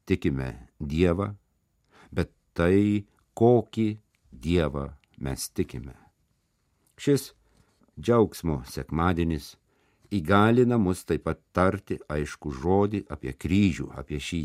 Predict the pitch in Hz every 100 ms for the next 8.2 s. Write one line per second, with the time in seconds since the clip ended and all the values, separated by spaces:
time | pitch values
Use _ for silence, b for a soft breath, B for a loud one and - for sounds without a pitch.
0 | 58 104 104 104 82 - 78 85 87 92
1 | 92 - 85 71 - 80 - 76 - 76
2 | - - - 78 67 62 62 - - 104
3 | 90 62 62 - b b b b - 110
4 | 107 - 117 143 123 120 - 127 120 113
5 | 110 - 101 98 92 98 85 76 98 85
6 | - - - - - - 87 69 101 104
7 | 95 82 b b 104 98 - 95 80 78
8 | 76 -